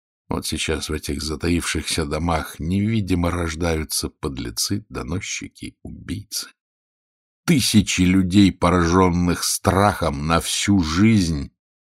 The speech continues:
будут беспощадно учить страху своих детей и детей своих детей. «Я не могу больше», — твердил про себя Румата. «Ещё немного, и я сойду с ума и стану таким же. Ещё немного, и я окончательно перестану понимать,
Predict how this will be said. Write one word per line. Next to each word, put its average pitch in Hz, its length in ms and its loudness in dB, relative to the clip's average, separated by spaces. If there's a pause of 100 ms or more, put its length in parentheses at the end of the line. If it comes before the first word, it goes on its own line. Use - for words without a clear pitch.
(120)
будут 73 340 -2
беспощадно - 1300 -4
учить - 460 -4
страху 78 600 -2
своих 76 640 -4
детей 78 680 -6
и - 80 -6
детей 76 640 -8
своих - 680 -6
детей. - 680 -18 (1040)
«Я 55 80 -4
не 57 80 -4
могу 69 260 0
больше», — - 480 -6 (200)
твердил 76 460 -2
про 78 180 -6
себя 71 300 -6
Румата. 71 500 -8 (840)
«Ещё - 260 -6
немного, 82 420 -2
и 80 100 0
я 82 100 0
сойду 76 380 -4
с - 140 -6
ума 80 340 -4
и 60 80 -8
стану 69 360 -8
таким - 420 -8
же. - 120 -12
Ещё - 260 -6
немного, 92 500 -8
и 82 60 -4
я 85 200 -4
окончательно 78 1040 -4
перестану 85 920 -2
понимать, 92 960 -2